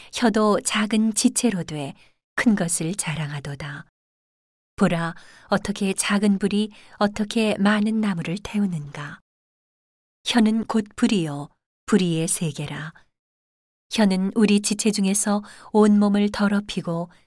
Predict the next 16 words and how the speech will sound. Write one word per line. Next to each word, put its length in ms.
생의 400
바퀴를 600
불사르나니 920
그 220
사르는 380
것이 420
지옥불에서 920
나느니라. 720
여러 260
종류의 400
짐승과 680
새며 640
벌레와 400
해물은 520
다 440
길들므로 720